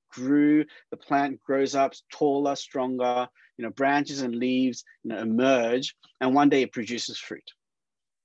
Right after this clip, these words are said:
Right? And then one day I invite you over to my house and I show off to you my orange tree. I'm like, "Look at this orange tree, isn't it amazing?" And even fruit is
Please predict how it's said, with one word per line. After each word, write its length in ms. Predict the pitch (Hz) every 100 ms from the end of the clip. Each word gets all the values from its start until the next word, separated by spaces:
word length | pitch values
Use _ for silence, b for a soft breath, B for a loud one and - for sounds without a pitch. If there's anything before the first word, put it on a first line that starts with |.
| _
Right? 220 | - 113
And 100 | 127
then 120 | 147 151
one 200 | 190 214
day 120 | 185
I 60 |
invite 340 | 160 151 165 -
you 80 | 165
over 180 | 151 160
to 280 | - 139
my 160 | 127 120
house 560 | 120 156 190 - - _
and 100 | 113
I 20 | 110
show 400 | - - 175 165
off 140 | 156
to 120 | -
you 100 | 127
my 180 | 120 113 -
orange 320 | 117 113 101
tree. 180 | - 90
I'm 80 | 92
like, 120 | 98
"Look 160 | 127 139
at 60 |
this 140 | 110 - B B _
orange 320 | 135 135 127 -
tree, 320 | 135 123 120
isn't 180 | 123 120
it 80 | -
amazing?" 680 | 113 117 131 131 131 131 - B B -
And 100 | 110
even 220 | 147 139
fruit 360 | - - 165 151
is 200 | 131 107